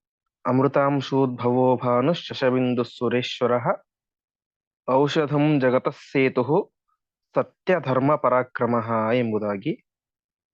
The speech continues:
ಈ ಒಂದು ಶ್ಲೋಕದಲ್ಲಿ ಒಟ್ಟು ಪರಮಾತ್ಮನ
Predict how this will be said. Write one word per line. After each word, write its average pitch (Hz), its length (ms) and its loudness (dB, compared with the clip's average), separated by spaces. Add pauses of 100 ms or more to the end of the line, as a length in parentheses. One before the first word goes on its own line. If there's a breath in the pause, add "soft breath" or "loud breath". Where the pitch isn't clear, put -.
(460)
ಈ 143 120 4
ಒಂದು 151 680 2 (240)
ಶ್ಲೋಕದಲ್ಲಿ 143 1000 0 (920)
ಒಟ್ಟು 139 640 0
ಪರಮಾತ್ಮನ 139 720 0